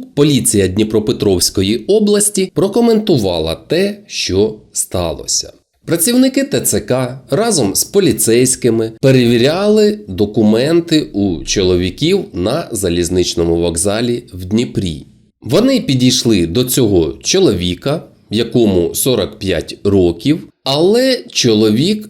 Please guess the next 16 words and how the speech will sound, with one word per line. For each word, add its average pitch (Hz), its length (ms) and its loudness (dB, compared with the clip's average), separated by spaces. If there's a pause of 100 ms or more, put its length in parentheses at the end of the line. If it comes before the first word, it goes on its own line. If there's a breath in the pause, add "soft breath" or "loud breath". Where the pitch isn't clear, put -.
(140)
відмовився 123 1300 2 (220)
надавати 95 760 -2
документи 101 840 0
для 90 560 -4 (160)
перевірки. 104 920 -2 (120)
В - 100 -18
подальшому 156 1120 0
чоловік 139 460 2
дістав 98 640 -2
з - 80 -2
кишені 85 640 0
ніж 202 560 0 (100)
і 233 460 0
цим 110 340 2
ножем 143 640 0
поранив 98 560 -2